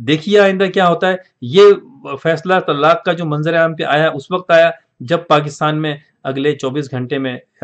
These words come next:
सिंध में और पंजाब में, अ, बलदियाती इंतखाब हो रहे थे। आज बलदियाती इंतखाब है, तो इस हवाले से भी,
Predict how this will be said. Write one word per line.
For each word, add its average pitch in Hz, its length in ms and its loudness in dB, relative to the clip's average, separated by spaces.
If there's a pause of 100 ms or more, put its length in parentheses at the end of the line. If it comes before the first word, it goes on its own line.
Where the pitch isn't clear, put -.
(400)
सिंध 143 260 -8
में 143 100 -4
और 135 60 -2
पंजाब 127 360 -4
में, 131 220 -6 (320)
अ, 120 200 -8
बलदियाती 127 520 -4
इंतखाब 131 440 -2
हो 156 180 2
रहे 160 140 2
थे। 160 140 -4
आज 131 320 0
बलदियाती 123 500 -6
इंतखाब 127 480 -2
है, 147 180 -6 (300)
तो 147 220 -2
इस 226 140 -2
हवाले 170 320 2
से 165 160 -6
भी, 170 240 -6